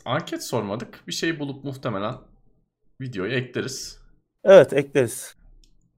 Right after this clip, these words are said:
Speaker 2: Her zamanki gibi. <laughs>
Speaker 1: Ben baktım yine son dakikada ama bu sefer hiçbir şey bulamadık. Artık yine siz videodan bakıp cevaplayabilirsiniz. Ağzına sağlık abi.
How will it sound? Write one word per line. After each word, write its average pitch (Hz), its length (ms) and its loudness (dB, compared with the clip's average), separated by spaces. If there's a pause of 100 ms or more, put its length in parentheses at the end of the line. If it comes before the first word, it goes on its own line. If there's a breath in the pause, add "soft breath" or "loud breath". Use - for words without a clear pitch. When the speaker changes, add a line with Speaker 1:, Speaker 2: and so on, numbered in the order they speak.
Speaker 2:
Her 165 200 12
zamanki 135 380 8
gibi. 120 360 -2 (160)
<laughs> - 1040 2
Speaker 1:
Ben 131 180 0
baktım 160 340 2
yine 113 300 -2 (460)
son 113 540 -8
dakikada 127 340 0
ama 180 180 0
bu 135 40 -6
sefer 143 320 -2 (540)
hiçbir - 200 -12
şey 143 200 -4
bulamadık. 127 640 -8 (240)
Artık - 400 -18
yine 101 160 -8
siz - 340 -14
videodan 104 480 -6
bakıp - 380 -12 (960)
cevaplayabilirsiniz. 131 920 -2
Ağzına 139 340 4
sağlık 104 360 0
abi. 104 400 -2